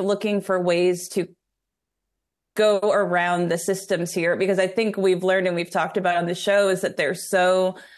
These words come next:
broken, and yet we refuse to break them enough to break out of them. We have to find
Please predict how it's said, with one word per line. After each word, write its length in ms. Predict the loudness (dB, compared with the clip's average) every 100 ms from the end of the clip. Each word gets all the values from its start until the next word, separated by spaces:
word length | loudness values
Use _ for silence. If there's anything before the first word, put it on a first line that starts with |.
| -20 _ _ _ -2
broken, 800 | 2 2 2 0 2 0 0 -2 -8 -8 -2
and 200 | 2 2
yet 200 | 2 2
we 100 | 2
refuse 460 | 0 0 -2 0
to 100 | -2
break 220 | -2 -2 -2
them 160 | -2
enough 360 | 0 0 -2 -4
to 100 | -2
break 240 | -2 -2
out 240 | 0 2 2
of 180 | 0 0
them. 440 | 0 0 0 -4 -6 -20 _
We 140 | -2
have 240 | 0 -4 -2
to 100 | -2
find 560 | 0 0 0 0 -2